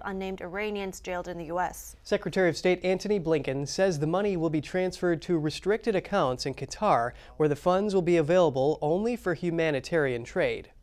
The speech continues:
Speaker 1: Some lawmakers have raised concerns that the deal would encourage hostile nations to take more Americans hostage in the future.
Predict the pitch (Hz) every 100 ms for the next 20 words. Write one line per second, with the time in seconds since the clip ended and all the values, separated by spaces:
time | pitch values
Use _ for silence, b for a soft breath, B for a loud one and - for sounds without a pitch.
0 | - - - - - b b b b -
1 | 247 233 233 226 220 220 214 202 185 196
2 | 208 208 - 196 190 - 247 220 202 190
3 | - 180 202 208 220 214 196 202 190 -
4 | - 277 277 - - 220 233 220 202 196
5 | 196 202 247 233 226 - - 202 175 -
6 | 196 220 285 202 185 180 180 - 185 185
7 | - 175 175 165 - 220 - 165